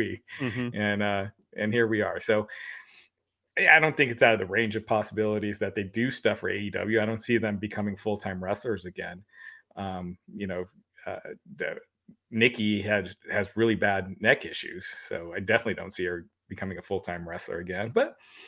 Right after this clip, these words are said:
Speaker 1: I could easily see them doing some appearances here and there, especially with, uh, Bryan Danielson there, and, and yeah, and Nikki having, you know, no attachments to W W E, really.
Speaker 2: I,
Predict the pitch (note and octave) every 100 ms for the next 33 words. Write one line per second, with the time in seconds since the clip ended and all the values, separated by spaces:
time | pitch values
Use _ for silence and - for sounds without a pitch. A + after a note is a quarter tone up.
0 | - A#3+ F#4+ D4 A#3+ E3 C3 C3 A#2+ A2
1 | A2+ A2+ G#2+ A2 G#2 F#2 G#2 G2 G2 F#2+
2 | G#2 G2 F#2+ G#2 G#2 - A2 - G#2+ F#2+
3 | - _ - - - - G2 G2 F#2+ G#2+
4 | G#2+ G2+ G2+ G2+ G2+ G#2+ G2 G2 G2+ G#2
5 | G#2 F2+ - _ - - _ _ _ _
6 | _ _ _ - A2+ A#2 A#2 A2+ B2 G#3+
7 | G3 A2 A2+ A#2 A#2 A#2 A#2 A2+ A#2+ A#2+
8 | B2 B2 A2 - _ - C3+ A2+ A2+ A#2
9 | B2 A#2 D3 - G#2+ - G2 G#2+ A2 A2
10 | A2 A#2+ C3 D#2+ D#2+ D#2+ - _ _ _
11 | _ _ _ _ _ _ _ _ _ D3+